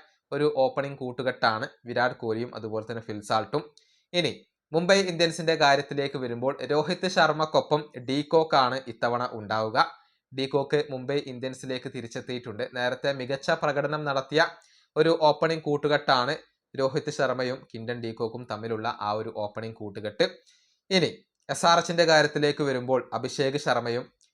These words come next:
ട്രാവിസ് ഹെഡും ആയിരിക്കും അവിടെ ഉണ്ടാവുക. മികച്ച ഒരു ഓപ്പണിംഗ് കൂട്ടുകെട്ട് എസ് ആർ എച്ചിനുണ്ട്. അതുപോലെ തന്നെ ഡൽഹി ക്യാപിറ്റൽസിന്റെ കാര്യത്തിലേക്ക് വരുമ്പോൾ കെ എൽ രാഹുലിനൊപ്പം ഓപ്പൺ ചെയ്യാൻ ഇപ്പോൾ ബെൻ ഡക്കറ്റ് എത്തിയിട്ടുണ്ട്. നല്ല ഒരു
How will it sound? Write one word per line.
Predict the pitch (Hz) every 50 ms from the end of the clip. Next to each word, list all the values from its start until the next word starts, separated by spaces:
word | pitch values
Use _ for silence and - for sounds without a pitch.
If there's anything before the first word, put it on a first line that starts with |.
| _ -
ട്രാവിസ് | - 123 127 127 127 131 - -
ഹെഡും | 139 120 117 127 123 120
ആയിരിക്കും | 110 110 110 110 - 120 120 113
അവിടെ | 110 107 107 110 117 117 117
ഉണ്ടാവുക. | 104 101 104 104 104 107 107 131 - -
മികച്ച | 131 123 131 127 - -
ഒരു | 170 165 147 147 175 - - _ _ _ _ _ - 175
ഓപ്പണിംഗ് | 170 165 170 180 - 123 120 -
കൂട്ടുകെട്ട് | 139 131 131 143 127 113 - - 123 -
എസ് | 113 107 - 120
ആർ | 113 113
എച്ചിനുണ്ട്. | 113 - 135 113 104 95 95 - 175 - - _ _ _ _ _ _ _ _ _ _ -
അതുപോലെ | - 185 190 180 175 170
തന്നെ | 165 160 160 165 165
ഡൽഹി | 147 156 165 170 - 196 196
ക്യാപിറ്റൽസിന്റെ | 196 190 175 160 165 175 160 170 160 156 - 170 160 165
കാര്യത്തിലേക്ക് | 151 151 143 139 139 - 143 139 139 139 - 135
വരുമ്പോൾ | 123 117 117 117 131 120 104 - - _ _ _ _ _ _ _ -
കെ | 156 170
എൽ | 190 202 202 196
രാഹുലിനൊപ്പം | 175 170 165 156 165 175 170 170 160 147 - 160 151 160 -
ഓപ്പൺ | 139 131 131 - 151 147 143
ചെയ്യാൻ | - 143 123 123 127 131 135 - -
ഇപ്പോൾ | 120 - - 127 127 120
ബെൻ | 117 120 120 123 127
ഡക്കറ്റ് | 120 127 - - 135 - - 135 131 -
എത്തിയിട്ടുണ്ട്. | 117 - - 127 127 123 - 110 104 123 175 - - _ _ _ _ _ _ -
നല്ല | 151 160 165 175 175 170
ഒരു | 160 160